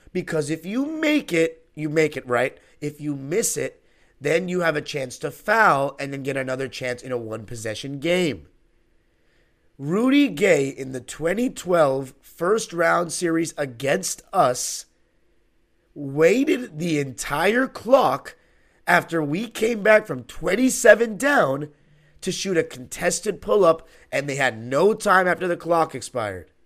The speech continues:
That is not smart basketball. I'm never in agreeance with that, in agreement with that. You gotta go quick. So for Kawhi Leonard to hold on for the last shot, that's when I knew we were screwed. I was screaming at my T V.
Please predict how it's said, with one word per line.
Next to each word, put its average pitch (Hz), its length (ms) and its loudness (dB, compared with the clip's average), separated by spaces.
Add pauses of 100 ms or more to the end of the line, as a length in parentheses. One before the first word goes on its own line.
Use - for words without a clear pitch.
(1300)
That 151 640 0 (800)
is 165 240 0
not 151 540 0 (320)
smart 156 580 -2
basketball. 123 680 -2 (1120)
I'm 165 280 0
never 190 300 4
in 175 180 0
agreeance 143 540 -2
with 113 140 -12
that, - 240 -12 (440)
in 147 80 -6
agreement 135 400 -4
with 107 180 -12
that. 104 200 -12 (1080)
You 185 140 -4
gotta 196 220 6
go 175 140 4
quick. 147 280 -4
So 185 120 -10
for 190 120 -6
Kawhi 269 320 6
Leonard 262 160 0
to 202 100 2
hold 185 220 2
on 202 120 6
for 180 60 -4
the 170 60 0
last 160 240 2
shot, 175 240 0
that's 185 240 6
when 190 80 2
I 165 80 6
knew 151 140 0
we 143 80 0
were 127 100 -2
screwed. 123 320 -6
I 180 80 0
was 190 160 -2
screaming 202 380 -4
at 151 40 0
my 131 140 -2
T 147 200 -2
V. 143 320 -4